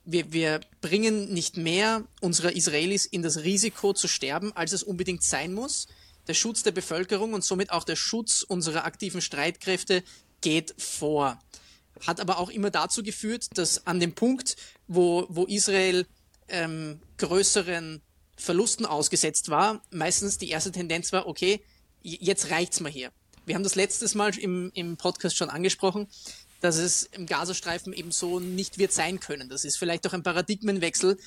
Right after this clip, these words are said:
den dieses militärische Unterfangen mit sich bringt, dass es sehr, sehr viele Menschenleben kosten wird, wenn es so passiert, wie wir uns das vorstellen. Jetzt möchte ich kurz einen Aspekt einwerfen,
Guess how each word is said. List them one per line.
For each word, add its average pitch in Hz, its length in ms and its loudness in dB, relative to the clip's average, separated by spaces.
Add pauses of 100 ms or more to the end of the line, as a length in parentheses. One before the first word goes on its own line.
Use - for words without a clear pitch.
(380)
den 175 400 4 (320)
dieses 196 480 6
militärische 185 560 2
Unterfangen 175 460 0
mit 190 160 2
sich - 260 2
bringt, 208 440 0 (440)
dass 180 200 6
es - 420 2 (100)
sehr, 180 600 0
sehr 170 260 2
viele 165 240 -2
Menschenleben 165 560 -2
kosten 170 400 0
wird, 214 180 2
wenn 175 140 2
es 190 140 2
so 214 100 2
passiert, 196 380 -2
wie 190 120 2
wir 196 100 4
uns 190 140 -2
das - 120 -2
vorstellen. 139 540 -2 (640)
Jetzt - 140 -10
möchte 180 200 -2
ich 185 60 0
kurz 208 200 4
einen 185 180 0
Aspekt - 360 -4
einwerfen, 190 500 0